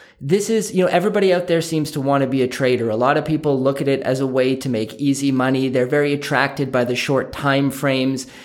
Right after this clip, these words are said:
They're thinking they're gonna make a bunch of money day to day. As you mentioned, when you started out, you started out losing a lot of money, and that was part of your education process.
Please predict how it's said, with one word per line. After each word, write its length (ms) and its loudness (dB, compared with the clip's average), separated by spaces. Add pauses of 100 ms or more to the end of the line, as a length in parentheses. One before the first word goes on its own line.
(160)
They're 140 2
thinking 320 0
they're 140 2
gonna 160 2
make 240 2
a 40 -2
bunch 260 -2
of 60 -6
money 300 -2
day 240 0
to 100 -4
day. 280 2
As 200 -2
you 120 2
mentioned, 340 -2
when 160 -2
you 140 0
started 400 0
out, 240 2
you 80 -4
started 340 0
out 140 0
losing 340 2
a 60 2
lot 180 2
of 80 0
money, 260 -2
and 120 -2
that 120 -2
was 200 -2 (300)
part 200 2
of 140 -2
your 80 2
education 640 -4
process. 640 -2